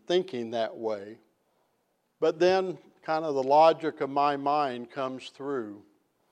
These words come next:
Imagine in that course of history, even if we just start with Moses.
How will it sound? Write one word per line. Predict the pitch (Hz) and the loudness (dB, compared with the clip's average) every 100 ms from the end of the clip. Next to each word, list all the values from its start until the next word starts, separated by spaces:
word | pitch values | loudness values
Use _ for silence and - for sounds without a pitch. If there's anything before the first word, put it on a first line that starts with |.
| _ _ _ _ _ _ _ | _ _ _ _ _ _ _
Imagine | 165 165 175 214 220 170 156 | -4 2 4 6 4 0 -2
in | 156 | 2
that | 156 147 - | 0 0 -2
course | 170 170 170 | 0 2 0
of | 156 - | -6 -4
history, | 160 147 - 123 113 120 | -2 -2 -4 -10 -8 -4
even | 156 170 | -4 -4
if | 156 151 | -6 -4
we | 160 156 | -6 -4
just | 147 - | -6 -6
start | - 156 160 165 | 2 4 4 0
with | 117 143 | -10 -6
Moses. | 135 147 131 113 107 - - | 0 0 -2 -8 -12 -14 -18